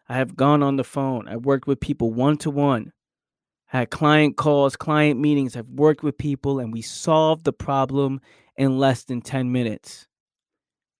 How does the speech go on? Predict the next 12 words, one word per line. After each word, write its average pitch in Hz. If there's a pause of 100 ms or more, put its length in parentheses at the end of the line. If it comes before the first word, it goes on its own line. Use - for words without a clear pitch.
(2000)
And 131
all 165
it 165
was 151
was 135
a 131
perspective 139
change 135
and 120
understanding. 127 (2500)
Provided 139
clarity 151